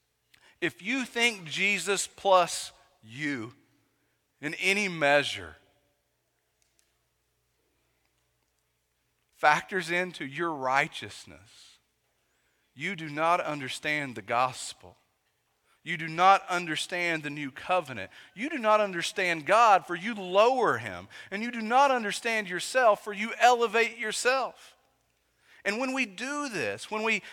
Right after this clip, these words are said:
add our gifts and our sacrifices, our regulations, here's what we subtly do. Are you ready? We don't see a need any longer for a blood sacrifice.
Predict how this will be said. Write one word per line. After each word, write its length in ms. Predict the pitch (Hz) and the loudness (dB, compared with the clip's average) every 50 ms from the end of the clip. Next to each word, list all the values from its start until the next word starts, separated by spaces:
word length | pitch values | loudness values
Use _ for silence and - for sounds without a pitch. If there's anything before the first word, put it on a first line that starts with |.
| - - | -4 0
add 320 | 208 226 247 254 247 240 | 4 6 6 8 6 6
our 300 | 214 208 208 196 190 185 | 6 6 6 6 6 4
gifts 480 | 165 - 233 240 240 226 202 - - 214 | 2 -2 0 2 2 2 2 0 -4 0
and 100 | 202 190 | 2 4
our 160 | 175 170 170 | 4 4 2
sacrifices, 1000 | - - - 226 226 226 208 - 214 196 - - 180 165 160 160 - 165 156 160 | 0 0 4 4 4 4 4 2 -2 -2 2 4 4 6 4 4 0 -4 2 4
our 180 | 190 185 175 180 | 6 6 6 4
regulations, 1080 | 185 208 220 214 180 185 190 180 190 196 220 220 196 - - 151 123 113 107 - - _ _ _ _ _ _ _ _ _ _ _ _ _ _ | 2 2 2 2 0 -2 0 2 2 2 2 0 -2 -4 -6 -8 -8 -8 -10 -14 -16 _ _ _ _ _ _ _ _ _ _ _ _ _ _
here's 340 | - 226 254 269 240 - | -10 -8 -6 -6 -8 -8
what 200 | 277 262 233 214 | -8 -10 -10 -8
we 120 | 214 196 170 | -10 -10 -8
subtly 640 | - - - - - 196 185 190 196 190 190 185 175 | -6 -6 -6 -2 0 2 2 2 0 -2 -4 -6 -6
do. 260 | 156 170 156 131 117 | -6 -6 -6 -4 -6
Are 80 | 107 | -6
you 120 | 107 107 110 | -6 -6 -2
ready? 400 | 131 143 156 170 196 208 196 185 _ _ _ _ _ _ _ _ _ _ _ _ _ _ _ _ _ _ _ _ _ _ _ _ _ _ _ _ _ _ _ _ _ _ _ _ _ _ _ _ | 0 2 2 2 0 -4 -10 -14 _ _ _ _ _ _ _ _ _ _ _ _ _ _ _ _ _ _ _ _ _ _ _ _ _ _ _ _ _ _ _ _ _ _ _ _ _ _ _ _
We 140 | 151 135 139 | -18 -18 -16
don't 400 | 135 135 156 170 185 196 226 - | -12 -8 -6 -6 -6 -8 -10 -12
see 300 | - - 208 208 202 196 | -12 -10 -10 -8 -8 -8
a 60 | 190 | -8
need 400 | 175 175 175 180 170 160 151 135 | -6 -6 -6 -4 -4 -4 -4 -4
any 220 | 143 147 151 147 139 | -4 -4 -6 -6 -8
longer 800 | 127 131 131 131 123 113 104 95 90 87 80 76 76 80 90 _ _ _ _ _ _ _ _ _ _ _ _ _ _ _ _ _ _ _ _ _ _ _ _ _ _ _ _ _ _ _ | -6 -6 -4 -4 -4 -4 -6 -8 -12 -14 -14 -16 -16 -20 -20 _ _ _ _ _ _ _ _ _ _ _ _ _ _ _ _ _ _ _ _ _ _ _ _ _ _ _ _ _ _ _
for 160 | 127 123 117 | -6 -4 -4
a 60 | 113 | -4
blood 340 | 98 98 113 113 107 101 - | -4 -4 -2 -2 -2 -2 -4
sacrifice. 1000 | - - 82 78 80 - - 76 - - - - - - _ - - - - _ | -6 -6 -6 -6 -6 -8 -14 -18 -16 -14 -16 -16 -16 -20 _ -20 -20 -20 -20 _